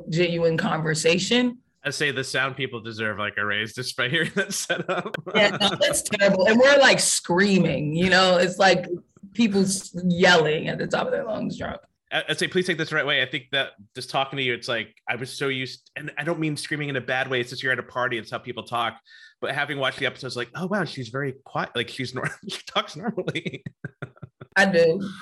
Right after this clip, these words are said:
Speaker 1: I do sometimes.
Speaker 2: <laughs> I do sometimes. And normally is not even the right word. Just, you know what I'm saying. Um, I hope you know what you're saying.
Speaker 1: At a, at a, at a, a reasonable octave.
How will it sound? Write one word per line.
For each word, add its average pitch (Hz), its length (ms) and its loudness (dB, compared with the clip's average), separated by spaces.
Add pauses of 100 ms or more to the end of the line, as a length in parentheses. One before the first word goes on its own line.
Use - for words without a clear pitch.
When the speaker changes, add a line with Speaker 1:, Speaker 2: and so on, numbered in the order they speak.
(160)
Speaker 1:
I 180 120 6
do 247 180 6
sometimes. 196 600 0
Speaker 2:
<laughs> - 20 -6
I 208 100 -2
do 185 140 -2
sometimes. 151 580 -6 (360)
And 165 100 0
normally 202 240 2
is 185 80 4
not 165 140 2
even 139 140 0
the 131 60 2
right 117 200 2
word. 104 240 -2
Just, 107 260 -14
you 113 100 -6
know 85 100 -10
what 80 160 -20
I'm 82 60 -12
saying. - 100 -20 (180)
Um, 131 280 0
I 131 60 -2
hope - 160 0
you 120 80 -2
know 120 60 0
what 98 80 -6
you're 117 80 -10
saying. 98 160 -8 (320)
Speaker 1:
At 185 140 8
a, 180 320 8
at 185 120 8
a, 180 340 8
at 175 160 8
a, 170 640 10
a 165 40 -2
reasonable 180 500 6
octave. 156 560 0